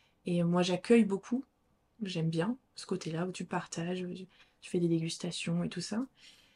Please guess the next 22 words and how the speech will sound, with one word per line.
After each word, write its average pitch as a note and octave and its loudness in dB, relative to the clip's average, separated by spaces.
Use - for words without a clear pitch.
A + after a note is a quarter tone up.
Euh, E3+ 0
donc E3+ 2
avril, F#3+ 4
saison F#3 0
touristique F#3 -4
qui F#3 0
reprend. A3 6
Euh, E3 2
mai, G#3+ 10
là, F#3 -2
je F#3 -4
suis - -6
en E3 -2
plein G3 0
dedans, G3+ 6
euh, E3+ 0
les F3 4
événements, E3+ 2
les E3+ -2
salons, F3 -2
et F3 -4
cetera. E3+ 0